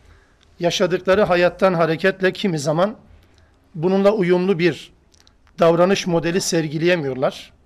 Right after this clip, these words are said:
Ahirete inanmış gibi olmaktan ziyade, ahirete hiç inanmamış insanlar gibi yaşadıklarından dolayı böyle insanların da özellikle de uyarılmasını Rabbimiz bu ayet-i kerimeyle bildirmiş oluyor.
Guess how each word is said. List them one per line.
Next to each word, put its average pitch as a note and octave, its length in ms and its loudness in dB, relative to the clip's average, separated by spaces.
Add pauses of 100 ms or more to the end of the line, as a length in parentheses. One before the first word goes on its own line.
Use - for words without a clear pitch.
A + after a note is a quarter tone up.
(540)
Ahirete F#3 540 2
inanmış F#3 540 2
gibi E3+ 360 0 (100)
olmaktan E3+ 580 2
ziyade, C#3+ 440 -2 (580)
ahirete F3+ 540 2
hiç G3+ 180 -4
inanmamış F#3 680 0 (400)
insanlar F3+ 560 -2
gibi D#3 220 -6
yaşadıklarından E3+ 960 0
dolayı C#3+ 340 -4
böyle F#3 240 0
insanların E3 640 -4
da D3+ 160 -4 (640)
özellikle E3 560 -2
de F3+ 60 0
uyarılmasını D#3 840 -2
Rabbimiz D3+ 540 -4 (500)
bu F3+ 180 0
ayet-i E3 280 -2
kerimeyle D#3+ 520 -4
bildirmiş C#3+ 500 -8
oluyor. A#2+ 400 -18